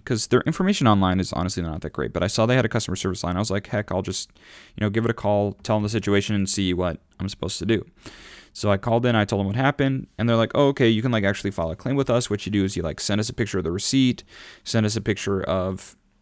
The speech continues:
the box you bought and stuff, just to, you know, verify it was a real box and that it was their fault. And then I have to send them the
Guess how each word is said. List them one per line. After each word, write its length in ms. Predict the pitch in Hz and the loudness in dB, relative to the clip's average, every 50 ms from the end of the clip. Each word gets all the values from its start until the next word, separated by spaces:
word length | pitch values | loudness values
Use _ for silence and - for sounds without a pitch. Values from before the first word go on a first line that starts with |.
| _ _ _ _ _ _ _ _ _ _ _ - | _ _ _ _ _ _ _ _ _ _ _ -6
the 240 | 95 95 85 82 | -4 -2 -2 -2
box 320 | - - 90 101 95 - - | 0 0 0 0 0 -2 -4
you 80 | 90 | -4
bought 420 | 85 85 92 98 101 101 101 - - | -2 0 2 2 4 4 2 2 0
and 160 | - 98 95 | -4 -4 -4
stuff, 340 | - - 101 95 92 90 - | -2 0 0 0 0 0 -2
just 220 | - 101 - - | -4 -4 -4 -4
to, 100 | 82 73 - _ _ | -6 -8 -10 _ _
you 100 | - 92 | -6 -4
know, 100 | 78 65 | -4 -4
verify 480 | - - 73 73 85 - - 78 78 71 | -4 -4 -4 -4 -4 -4 -2 -2 -2 0
it 60 | 65 | -2
was 280 | 67 69 - - - - - - _ _ _ _ _ - | -2 -4 -6 -8 -12 -14 -18 -20 _ _ _ _ _ -6
a 80 | - 85 | -4 -2
real 220 | 82 90 85 80 | 0 0 0 0
box 480 | 78 80 76 90 95 95 - - - - | 0 0 0 0 0 -2 -2 -6 -8 -8
and 120 | - 73 | -6 -6
that 120 | 80 78 60 | -6 -6 -6
it 100 | - _ - | -10 _ -6
was 200 | - 90 87 - | -4 -4 -4 -4
their 200 | 78 76 85 82 | -2 -2 -2 -2
fault. 400 | - - 78 90 104 110 - - _ - - - - - - - | -2 -2 -2 -2 -2 -4 -8 -12 _ -20 -20 -20 -20 -20 -8 -2
And 140 | - 107 110 | 0 4 4
then 80 | 110 | 6
I 100 | 110 107 | 4 4
have 160 | 107 104 98 | 4 2 0
to 100 | - 101 | 0 0
send 400 | 98 - - - 104 101 104 101 | 0 0 2 2 2 2 2 2
them 520 | 92 92 90 92 95 98 92 90 98 113 - _ _ _ | 2 2 2 2 0 -2 -4 -4 -6 -10 -14 _ _ _
the 500 | - - 87 - 98 90 87 87 87 87 | -10 -8 -4 0 0 2 2 2 0 -2